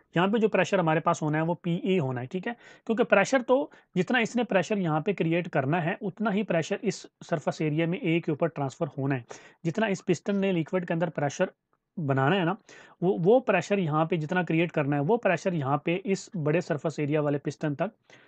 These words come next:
शिफ्ट होना है इक्वल, कोई लॉस नहीं होना उसमें, कोई चेंजेस नहीं होनी। ठीक हो गया? तो यहाँ पे वो प्रेशर जो है वो इसके ऊपर आ जाएगा। ये वो प्रेशर इसके ऊपर आ जाएगा तो ये फो-, फोर्स जो है वो अपवर्ड क्रिएट होगी, ठीक है? वो फोर्स क्या होगी? एफ़ टू जो equal to होगी हमारे पास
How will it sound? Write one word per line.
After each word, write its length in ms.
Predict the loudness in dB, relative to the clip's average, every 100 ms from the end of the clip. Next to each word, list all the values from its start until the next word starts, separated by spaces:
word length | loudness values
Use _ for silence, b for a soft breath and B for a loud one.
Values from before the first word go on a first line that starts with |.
| b -2
शिफ्ट 260 | 0 2
होना 180 | 0 -2
है 60 | -2
इक्वल, 320 | -4 2 0 0
कोई 300 | 2 4 6
लॉस 300 | 6 6 2
नहीं 100 | -4
होना 180 | -4 -6
उसमें, 220 | -4 -4
कोई 220 | 0 -2
चेंजेस 360 | 0 -4 -2 -4
नहीं 120 | -4
होनी। 220 | -6 -10 -16 B B B B
ठीक 120 | -2
हो 100 | 2
गया? 120 | 2 2
तो 100 | 2
यहाँ 220 | 2 2
पे 100 | 2
वो 140 | 0 2
प्रेशर 340 | 2 0 0
जो 140 | 0 0
है 60 |
वो 120 | 0 -2
इसके 200 | -6 -6
ऊपर 120 | -6 -2
आ 120 | -4
जाएगा। 300 | -4 -10 -14 B B B 0
ये 60 |
वो 80 | 0
प्रेशर 320 | 2 0 -2
इसके 200 | -2 0
ऊपर 140 | 2 4
आ 140 | 4
जाएगा 300 | 4 4 2
तो 100 | 2
ये 100 | -2
फो-, 280 | -2 0 0
फोर्स 400 | 0 0 2 2
जो 80 | 2
है 60 | 2
वो 120 | 2
अपवर्ड 360 | 0 2 0 2
क्रिएट 380 | 0 2 2 2
होगी, 280 | 2 0 -4 B B B -2
ठीक 140 | 2
है? 60 | 4
वो 160 | 4
फोर्स 320 | 2 4 4 4
क्या 140 | 4
होगी? 180 | 4 2
एफ़ 200 | 0 0
टू 160 | -2 0
जो 120 | 2
equal 400 | 0 0 -2 -2
to 80 | -2
होगी 220 | -2 0
हमारे 200 | -2 -4
पास 220 | -2 -4